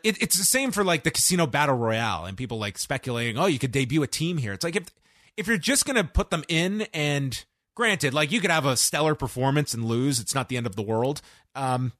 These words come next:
but to me, it's like, if you're gonna bring someone in, it's, I, I would rather just give them their own spotlight, bring them in on the best foot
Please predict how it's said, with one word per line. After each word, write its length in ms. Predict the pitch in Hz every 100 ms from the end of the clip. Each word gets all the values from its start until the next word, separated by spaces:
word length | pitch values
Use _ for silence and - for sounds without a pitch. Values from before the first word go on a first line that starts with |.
| _ -
but 100 | 170
to 80 |
me, 160 | 247 277
it's 140 | 214
like, 180 | 214 185
if 100 | 185
you're 80 | 220
gonna 120 | 262
bring 180 | 180 185
someone 280 | 180 147 131
in, 180 | 160 202
it's, 420 | 123 - - - _ -
I, 460 | 80 - - 175 180
I 80 |
would 120 | 185 156
rather 260 | 151 151
just 280 | 127 131 - _ 165 131
give 160 | 156 147
them 160 | 165
their 160 | 143 131
own 280 | 135 135 127
spotlight, 600 | - 131 127 143 127 127
bring 180 | 156 147
them 120 | 131
in 100 | 131
on 120 | 127
the 60 | 117
best 200 | 113 110
foot 160 | 123